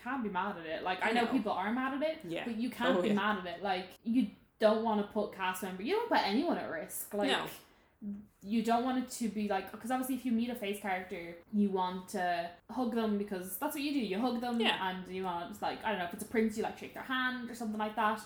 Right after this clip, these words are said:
Speaker 2: Yeah.
Speaker 1: And you just don't want the risk of that close contact with something like covid nineteen on the rise.
Speaker 2: Absolutely.
Speaker 1: There's also it meeting, um, at, so they've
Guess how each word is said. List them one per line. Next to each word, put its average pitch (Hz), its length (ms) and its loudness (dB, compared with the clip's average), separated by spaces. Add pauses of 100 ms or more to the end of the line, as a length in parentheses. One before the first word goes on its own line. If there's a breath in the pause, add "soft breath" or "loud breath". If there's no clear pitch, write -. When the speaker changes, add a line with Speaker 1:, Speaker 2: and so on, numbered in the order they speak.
(100)
Speaker 2:
Yeah. 202 200 -2 (140)
Speaker 1:
And 208 380 4 (180)
you 254 140 4
just 254 220 2
don't 262 240 4
want 214 340 2 (300)
the 208 100 2
risk 202 440 2
of 196 160 -8
that 180 280 -2
close 190 180 -6
contact - 800 -6 (180)
with 190 360 -2
something 185 380 -4
like 165 200 -6
covid 170 220 -8
nineteen 160 720 -12
on 175 160 -6
the 165 80 -4
rise. 185 340 4 (180)
Speaker 2:
Absolutely. 160 380 -4
Speaker 1:
There's 208 300 2
also 196 840 0
it - 220 -4
meeting, 220 340 -2
um, 190 340 0
at, 208 240 0
so - 680 -8
they've 214 340 6